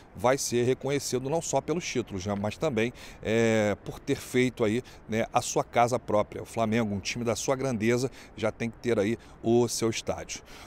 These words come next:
Bom, no nosso próximo vídeo, ainda de Lisboa, a gente traz todas as informações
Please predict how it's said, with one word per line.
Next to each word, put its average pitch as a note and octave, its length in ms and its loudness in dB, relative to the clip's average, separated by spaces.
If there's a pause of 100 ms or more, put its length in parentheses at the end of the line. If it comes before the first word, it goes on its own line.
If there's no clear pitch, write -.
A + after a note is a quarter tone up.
(160)
Bom, E3+ 240 10
no E3+ 120 0
nosso F3 320 0
próximo D3 520 2
vídeo, B2+ 420 0 (140)
ainda C#3+ 360 0
de G#2+ 140 0
Lisboa, A2 560 2
a C3+ 80 0
gente C#3 240 -4
traz A#2 420 0
todas F3+ 320 2
as C3+ 140 0
informações A#2 840 -2